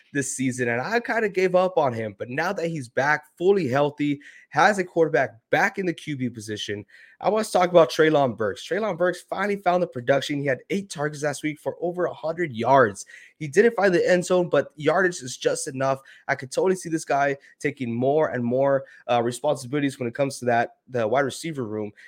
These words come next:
because to be honest with you, Robert Woods, uh, he's not that guy. He got to play that, that wide receiver two position. Treylon Burks, he is the wide receiver one. I like him a lot,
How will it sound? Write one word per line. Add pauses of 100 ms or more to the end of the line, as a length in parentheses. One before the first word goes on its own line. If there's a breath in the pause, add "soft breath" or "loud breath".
(120 loud breath)
because (160)
to
be
honest
with
you,
Robert
Woods, (460 loud breath)
uh,
he's
not
that
guy.
He
got
to
play
that,
that
wide
receiver
two
position. (320 soft breath)
Treylon
Burks,
he
is
the
wide
receiver
one. (260 loud breath)
I
like
him
a
lot,